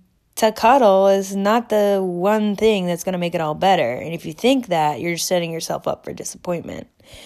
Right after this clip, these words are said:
For example, sometimes, I know I've done this, and I know friends have done this, when something seems like it's gonna work out and someone seems that they like you and that you're gonna, "Oh, you're gonna date, it's gonna be so awesome."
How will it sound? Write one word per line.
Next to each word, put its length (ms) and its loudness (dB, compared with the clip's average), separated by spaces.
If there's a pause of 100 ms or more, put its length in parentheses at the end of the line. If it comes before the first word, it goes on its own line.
(340)
For 140 0
example, 840 0 (680)
sometimes, 760 4
I 100 2
know 140 2
I've 220 0
done 240 -4
this, 260 -10
and 120 -8
I 80 -10
know 340 -6
friends 360 -10
have 180 -8
done 220 -6
this, 280 -6
when 440 -2 (640)
something 560 0
seems 240 -2
like 160 0
it's 100 -8
gonna 180 -2
work 300 -2
out 400 2
and 140 -4
someone 260 -2
seems 240 -6
that 140 -6
they 140 -4
like 360 0
you 300 6
and 100 0
that 140 -2
you're 120 -4
gonna, 300 -6
"Oh, 320 0
you're 160 -2
gonna 160 -2
date, 320 6
it's 120 -8
gonna 120 -6
be 80 -18
so 460 2
awesome." 760 0